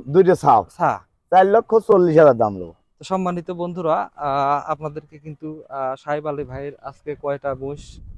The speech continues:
Speaker 2: আসলে উনি বিক্রি করবেন, ওনার, আহ, আসলে এটা কিন্তু বাণিজ্যিক খামার, ঠিক আছে? তো ওনার এখানে কিন্তু আসলে মহিষ থাকে না, উনি নিয়ে আসে আবার বিক্রি করে, নিয়ে আসে আবার বিক্রি করে। ভাই, আপনার কালেকশন কোন দেশ থেকে করেন?
Speaker 1: আমার ইন্ডিয়ান কালেকশন ভাইয়া।
Speaker 2: সম্মানিত বন্ধুরা, ওনার সবগুলো মহিষই কিন্তু ইন্ডিয়ান কালেকশন, ঠিক
Speaker 1: জি।
Speaker 2: আছে? তো ইন্ডিয়ান মুরা জাতের কালেকশনই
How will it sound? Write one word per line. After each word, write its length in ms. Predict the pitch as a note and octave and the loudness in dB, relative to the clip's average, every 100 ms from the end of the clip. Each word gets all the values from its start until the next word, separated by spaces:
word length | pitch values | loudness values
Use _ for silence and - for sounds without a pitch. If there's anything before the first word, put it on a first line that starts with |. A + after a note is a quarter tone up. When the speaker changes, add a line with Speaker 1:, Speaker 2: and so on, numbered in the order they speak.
| - - | -16 -16
Speaker 2:
আসলে 260 | C3+ D3 D3 | -14 -12 -10
উনি 200 | D3+ D#3+ | -8 -6
বিক্রি 320 | G3+ - C#3 | -8 -8 -10
করবেন, 360 | C3 A2+ A#2+ | -10 -8 -10
ওনার, 260 | C3+ C#3+ C#3+ | -6 -6 -6
আহ, 800 | - _ _ _ C3 B2+ B2 A2+ | -10 _ _ _ -8 -4 -4 -6
আসলে 220 | E3+ F3+ | -10 -10
এটা 140 | F#3 | -10
কিন্তু 200 | F3+ G#3+ | -10 -8
বাণিজ্যিক 480 | F3 F#3 F3+ C#3+ D#3 | 0 0 0 -6 -12
খামার, 240 | D3+ C#3+ B2+ | -8 -8 -8
ঠিক 120 | F#3 | -12
আছে? 180 | F3 C3+ | -14 -14
তো 240 | B2+ D#3 D3+ | -8 -8 -6
ওনার 220 | F3 F3+ | -8 -8
এখানে 300 | E3+ F#3+ G3 | -8 -10 -10
কিন্তু 200 | G3 G3 | -8 -10
আসলে 220 | E3+ F3+ | -8 -10
মহিষ 240 | E3+ F3 _ | -8 -10 _
থাকে 260 | E3 D3+ | -6 -4
না, 160 | E3 C4 _ _ _ _ - | -4 -6 _ _ _ _ -8
উনি 200 | F3 F#3+ | -6 -4
নিয়ে 200 | F#3 G#3 | 0 0
আসে 220 | G3 A#3+ | 0 2
আবার 200 | A3 F3 | 0 0
বিক্রি 280 | D3 B2+ B2 | -6 -10 -8
করে, 180 | B2 C#3 | -6 -6
নিয়ে 200 | F3+ G3+ | -4 -4
আসে 200 | F#3+ A3 | -2 -4
আবার 200 | F3 C#3+ | -4 -8
বিক্রি 260 | C3 B2+ | -14 -10
করে। 180 | A#2+ A2+ _ _ - | -10 -10 _ _ 2
ভাই, 100 | A3 | 4
আপনার 220 | A#3 A#3+ | 4 2
কালেকশন 460 | A3+ A3+ C4 C4 A#3+ | 0 0 0 -4 -4
কোন 220 | A#3 A3 | -2 0
দেশ 160 | G#3+ - | -2 -4
থেকে 220 | G#3+ C3+ | -8 -6
করেন? 160 | A#2 | -4
Speaker 1:
আমার 180 | F#3 A#3 | 0 2
ইন্ডিয়ান 380 | G#3 G3 F#3+ D#3+ | 2 2 0 0
কালেকশন 460 | E3 E3 - A2+ G2 | 0 0 -2 -10 -10
ভাইয়া। 240 | E2+ E2+ | -12 -12
Speaker 2:
সম্মানিত 380 | F3 F3+ F3 D#3+ | -6 -4 -6 -8
বন্ধুরা, 360 | E3+ F3+ G3 G3+ | -8 -6 -4 -4
ওনার 200 | F#3+ G3 | -4 -6
সবগুলো 460 | - A3+ A3+ A3+ | -6 -8 -6 -6
মহিষই 320 | G3+ G3+ G3 G3 | -4 -4 -6 -10
কিন্তু 380 | G3+ F#3 G#3 - | -14 -10 -12 -6
ইন্ডিয়ান 420 | G#3 G#3 F3+ D#3+ | -4 -2 -2 -4
কালেকশন, 500 | C#3+ C#3+ C3+ - B2+ | -4 -4 -4 -10 -14
ঠিক 140 | A#2 A#2+ | -4 -4
Speaker 1:
জি। 40 | |
Speaker 2:
আছে? 160 | - C#3+ | -4 -8
তো 140 | C#3+ | -10
ইন্ডিয়ান 380 | G3 F#3+ G3 F#3+ | -10 -4 -4 -4
মুরা 300 | F#3 F#3+ F#3 | -2 0 0
জাতের 280 | F3 F3 D#3 | 0 -6 -8
কালেকশনই 460 | F#3 G#3 G#3+ B3 | -8 -8 -10 -12